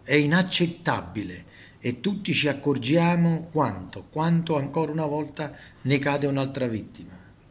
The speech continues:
A quota centocinquanta, poi a quota duecento. Ma gli appelli servono a ben poco. Bisogna giustamente mettere in campo la questione controlli, che da anni si sta denunciando,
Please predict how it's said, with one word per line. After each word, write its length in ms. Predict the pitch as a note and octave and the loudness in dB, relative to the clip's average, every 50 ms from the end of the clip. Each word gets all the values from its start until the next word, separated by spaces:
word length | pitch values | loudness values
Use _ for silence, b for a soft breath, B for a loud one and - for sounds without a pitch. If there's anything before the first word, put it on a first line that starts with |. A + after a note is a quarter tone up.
| B B B B B B B B B B B B | B B B B B B B B B B B B
A 120 | - A2+ | -6 -6
quota 320 | - - - C#3 C3 B2+ A#2 | -4 -2 0 0 2 2 0
centocinquanta, 1080 | - B2+ A#2+ A#2+ B2 B2 A2 - A#2+ A2+ G#2+ - G#2+ A2+ A#2 A2+ G#2+ F#2+ - G2 F#2+ | 0 0 -2 -2 -2 -2 -2 -2 -4 -6 -6 -6 -6 -6 -6 -6 -6 -8 -10 -12 -14
poi 220 | E2+ - G#2 A2 | -10 -8 -6 -4
a 80 | A2 A2 | -4 -4
quota 260 | - - B2 A2+ A#2+ | -4 -4 -4 -4 -4
duecento. 800 | A#2+ A2 A2 A2 G#2+ - A#2 A#2 A2 G2+ F#2 - G2+ F#2 - - B B B B B B B B B B B B - | -4 -4 -6 -6 -6 -6 -6 -6 -6 -8 -8 -12 -14 -16 -16 -20 B B B B B B B B B B B B -6
Ma 100 | - B2 | -4 -4
gli 140 | A#2+ A#2+ C3+ | 0 2 2
appelli 500 | C#3 C3+ C#3 - - E3+ F3 E3+ E3+ D#3+ | 2 2 2 4 4 6 6 6 4 2
servono 460 | - - E3+ E3 D#3+ D3+ D#3+ D#3+ D#3+ | 4 4 4 4 4 2 2 2 2
a 60 | D#3 | 0
ben 300 | C#3+ C#3 D3+ D#3 C#3 C3+ - | 0 0 -2 -2 -2 -4 -6
poco. 400 | A#2+ F#2+ F2 - - F2 E2+ - - - - - - - - - - B B B B B B B B - | -8 -8 -8 -10 -14 -18 -18 -20 -20 -20 -20 -20 -20 -20 -20 -20 -20 B B B B B B B B -6
Bisogna 1000 | - C#3 C#3 C3 - E3+ E3+ F3 F3 F3 F3+ F3+ F3+ F3+ E3+ E3+ - - - - - | -2 0 2 2 4 4 4 4 4 4 4 4 4 4 2 0 -4 -8 -14 -16 -12
giustamente 1200 | C3+ A#2+ C#3+ D3+ C#3+ - - - D3+ D3 D#3 E3 E3+ D#3+ C#3+ C3 A2+ G#2+ G2+ - - A2 G2+ G2+ G2 - - - - | -6 -2 -2 -2 -2 -2 -2 -2 -2 0 2 4 4 4 4 2 0 -2 -4 -4 -6 -6 -4 -6 -8 -12 -14 -12 -4
mettere 520 | C3 C3+ D#3 D#3+ D#3+ D#3 - C#3+ B2+ A#2+ | 0 2 2 2 0 0 -2 0 0 0
in 140 | A#2 A2+ A2+ | 0 -2 -4
campo 640 | A2+ - C#3 C#3 D3 C#3+ C#3 C#3 - D#3 D3 D3 B B B B B B B B - | -2 0 0 0 0 0 -2 -4 -4 -4 -4 -6 B B B B B B B B -4
la 160 | C3+ C3 C3 | -2 -2 0
questione 560 | C3 C#3+ C3+ C#3 - - D3+ D#3 D#3 D3+ D3 | 2 0 0 0 0 2 2 2 2 2 0
controlli, 760 | D3 D#3 D3+ D3+ C#3 - - A2 G2+ G2 F#2+ F#2+ F#2 G#2 G2+ | 0 0 0 0 0 -2 -2 -2 -2 -2 -4 -6 -6 -8 -6
che 180 | - - B2 B2 | -4 -2 -2 0
da 200 | A#2+ B2+ B2+ C3 | 0 0 2 2
anni 300 | D#3 E3+ E3+ E3 D#3 C#3 | 4 4 4 4 4 2
si 160 | B2 B2 B2 | -2 -2 -4
sta 420 | - - - C#3+ C#3+ C3 A2+ G2 F#2+ | -4 -2 -2 -2 -2 -2 -4 -6 -4
denunciando, 1000 | A2 C3 C3+ C3+ B2 A#2 A2 - - G#2+ G2 F#2+ F#2 F#2+ G2+ G#2+ B2+ C#3 C3 | 0 0 0 0 0 -2 -6 -4 -6 -6 -6 -8 -12 -12 -8 -6 -6 -6 -8